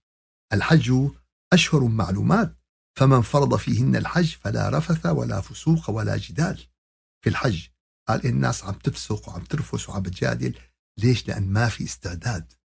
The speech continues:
ما في استعداد. قال: "أخي، وقت بدك تنزل للمحيط بدك تعمل هيك وهيك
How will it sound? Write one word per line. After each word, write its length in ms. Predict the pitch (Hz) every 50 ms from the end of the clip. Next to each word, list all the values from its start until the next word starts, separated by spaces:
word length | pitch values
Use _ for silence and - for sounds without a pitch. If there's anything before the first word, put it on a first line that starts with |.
| _ _ _ _ _ _ _ _ 110
ما 140 | 120 127
في 160 | 127 - - -
استعداد. 560 | - - - - 95 98 113 98 82 - - - _ _ _ _ _ -
قال: 140 | 104 107 -
"أخي، 200 | - - - -
وقت 100 | 60 -
بدك 140 | 92 101 -
تنزل 400 | - - 151 165 151 160 156 151
للمحيط 640 | 139 135 135 135 - - - 180 196 220 - - - _ _ _ _ -
بدك 240 | 113 113 110 104
تعمل 340 | - - 160 156 160 156 139
هيك 220 | 123 151 160 160 -
وهيك 320 | 131 156 165 165 -